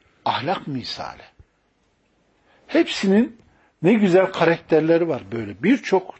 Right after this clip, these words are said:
kesitlerine bakın. Belki çok az yaşantısıyla alakalı misaller geliyor ama hepsinden güzel güzel ne yapıyor? Misaller geliyor.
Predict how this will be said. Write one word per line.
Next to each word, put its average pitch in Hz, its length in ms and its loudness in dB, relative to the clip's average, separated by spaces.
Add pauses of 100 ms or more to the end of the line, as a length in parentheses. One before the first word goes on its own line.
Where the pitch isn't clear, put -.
kesitlerine 147 720 0
bakın. 131 360 -2
Belki 156 300 -2
çok 185 240 -4
az 143 220 0
yaşantısıyla 147 1000 -2
alakalı 131 520 -8 (340)
misaller 156 520 2
geliyor 139 400 0
ama 180 160 -2
hepsinden 190 560 -4 (520)
güzel 151 340 2
güzel 127 360 -4
ne 147 100 -2
yapıyor? 160 480 -2 (440)
Misaller 113 560 -12
geliyor. 120 400 -20